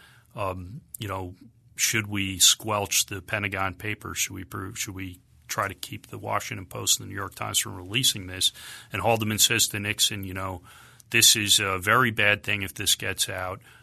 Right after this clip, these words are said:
Uh, it w-, you know, it means that the implicit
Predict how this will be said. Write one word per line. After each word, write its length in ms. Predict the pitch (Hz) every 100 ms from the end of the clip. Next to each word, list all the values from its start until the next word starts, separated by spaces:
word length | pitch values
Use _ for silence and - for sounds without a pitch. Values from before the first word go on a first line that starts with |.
| _
Uh, 300 | 104 95 92 92
it 140 | - 101
w-, 180 | 101 95
you 220 | 110 104
know, 280 | 95 95 98
it 140 | 101
means 300 | 98 101 98
that 160 | 113 -
the 100 | 98
implicit 680 | 95 - - 123 - 117